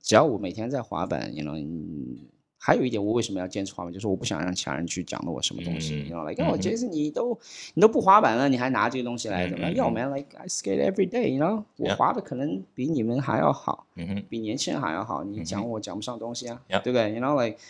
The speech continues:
Speaker 1: 是我现在，you know，like，以前可能 ceiling 就是一些滑板品牌，but now it's like
Speaker 2: Yeah。
Speaker 1: everything else，you know，
Speaker 2: Yeah，
Speaker 1: like
Speaker 2: Disneyland。
Speaker 1: Disneyland，you know，like，
Speaker 2: <laughs>
Speaker 1: wow，thank you Disney，你想想是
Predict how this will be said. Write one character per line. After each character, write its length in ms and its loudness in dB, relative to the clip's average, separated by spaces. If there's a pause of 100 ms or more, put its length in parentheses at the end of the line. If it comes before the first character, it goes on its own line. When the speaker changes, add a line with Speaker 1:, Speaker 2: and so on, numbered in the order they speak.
(140)
Speaker 1:
是 220 -2
我 120 -2
现 160 0
在， 120 6
you 100 4
know，like， 540 2 (460)
以 100 -2
前 240 2
可 100 -2
能 140 -2
ceiling 440 -2
就 80 -4
是 160 -4
一 80 -2
些 380 -6 (240)
滑 220 8
板 180 0
品 160 -6
牌， 220 -16
but 80 -6
now 260 2
it's 100 -4
like 140 -8 (800)
Speaker 2:
Yeah。 180 -2 (160)
Speaker 1:
everything 580 0
else，you 400 -10
know， 40 -10
Speaker 2:
Yeah， 240 0
Speaker 1:
like 120 0
Speaker 2:
Disneyland。 720 2 (100)
Speaker 1:
Disneyland，you 840 12
know，like， 400 12
Speaker 2:
<laughs> 80 10
Speaker 1:
wow，thank 800 10
you 80 4
Disney， 400 6
你 120 6
想 200 8
想 320 6
是 480 0